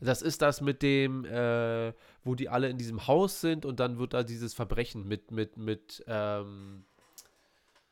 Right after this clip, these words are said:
oh, mit James Bond. Wie heißt er denn?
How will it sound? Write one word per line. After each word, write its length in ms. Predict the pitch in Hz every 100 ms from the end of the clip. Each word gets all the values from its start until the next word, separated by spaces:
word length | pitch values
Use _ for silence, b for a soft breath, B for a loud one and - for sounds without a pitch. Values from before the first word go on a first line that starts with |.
| b _ _
oh, 220 | 131 131 110 -
mit 200 | 123 127
James 260 | 139 127 117
Bond. 420 | 135 131 107 - -
Wie 120 | 113
heißt 220 | 117 -
er 60 | 110
denn? 280 | 98 85